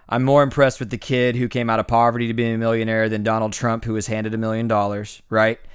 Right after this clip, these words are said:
I would say that numbers do matter, and when you selflessly give up your second season to be the starter, to play a half,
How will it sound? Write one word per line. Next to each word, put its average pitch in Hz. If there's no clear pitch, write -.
I 123
would 139
say 127
that 120
numbers 131
do 139
matter, 131
and 123
when 123
you 120
selflessly 147
give 131
up 143
your 123
second 139
season 113
to 113
be 110
the 104
starter, 107
to 120
play 120
a 104
half, 113